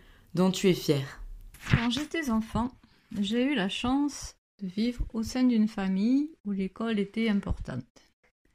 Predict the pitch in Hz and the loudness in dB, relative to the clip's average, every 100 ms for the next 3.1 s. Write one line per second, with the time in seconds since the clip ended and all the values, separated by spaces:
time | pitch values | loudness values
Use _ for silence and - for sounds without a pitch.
0 | _ _ _ - 202 196 190 190 185 185 | _ _ _ -8 -6 -6 -4 -2 2 2
1 | 185 185 214 196 - _ 233 240 233 220 | 2 2 2 2 -2 _ -2 0 2 2
2 | 214 196 180 170 156 156 247 254 160 156 | 2 0 0 0 0 -2 0 0 0 0
3 | 208 | -2